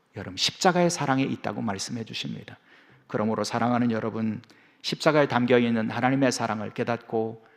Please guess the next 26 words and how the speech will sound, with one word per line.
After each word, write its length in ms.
그리고 300
그 240
사랑으로 600
우리의 240
내면을 360
채울 300
수 140
있는 240
믿음의 380
종들이 400
될 180
수 120
있기를 580
주의 260
이름으로 280
축원합니다. 760
그 120
사랑이 340
채워질 460
때에 400
우리는 500
넉넉히 800
이기느니라 720
라고 240
하는 160
노래를 600